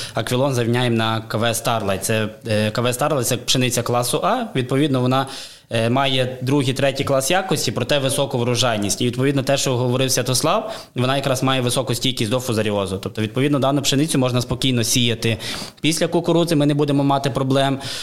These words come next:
Вона має гарний профіль стійкості до хвороб, відповідно, до основних листових хвороб також, не тільки до хвороб колоса. Тому, ну, і по врожайності. Е, пшениця показує на п'ять-шість відсотків більшу врожайність порівняно там з класичними і якісними сортами.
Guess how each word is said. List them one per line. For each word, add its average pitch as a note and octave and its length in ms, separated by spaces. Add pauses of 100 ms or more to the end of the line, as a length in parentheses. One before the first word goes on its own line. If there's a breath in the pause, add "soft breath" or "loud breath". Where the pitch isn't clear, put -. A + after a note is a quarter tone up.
(140 loud breath)
Вона C3+ 180
має C3 240
гарний B2+ 320
профіль B2 280
стійкості B2 460
до A2+ 100
хвороб, C#3 400
відповідно, C3 400
до C3 80
основних C3+ 400
листових A#2+ 400
хвороб B2 280
також, A#2 340
не A#2 80
тільки B2 260
до A2+ 80
хвороб A2+ 280
колоса. A2 520 (420 loud breath)
Тому, D3 320
ну, D3 160
і C3+ 120
по B2+ 140
врожайності. A#2 600 (160)
Е, G#2+ 440
пшениця C#3+ 400
показує A2+ 600
на A2 200
п'ять-шість B2 480
відсотків A#2 380
більшу B2+ 260
врожайність A#2+ 460
порівняно A2+ 380
там G#2 200
з G2 120
класичними A2+ 580
і G2 220
якісними G#2+ 440
сортами. F2 500